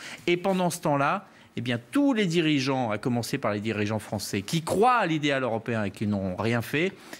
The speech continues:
eh bien, devront assumer le fait que l'idée qui sera passée demain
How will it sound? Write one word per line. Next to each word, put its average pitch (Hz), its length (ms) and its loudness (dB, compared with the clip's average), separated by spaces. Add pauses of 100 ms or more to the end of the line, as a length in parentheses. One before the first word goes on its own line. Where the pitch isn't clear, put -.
(120)
eh 110 80 -2
bien, 113 160 0
devront 123 320 0
assumer 117 320 0
le 107 100 0
fait 139 380 -4 (320)
que 120 100 0
l'idée 202 400 2
qui 180 140 -2
sera 143 180 -2
passée 131 280 -2
demain 110 340 0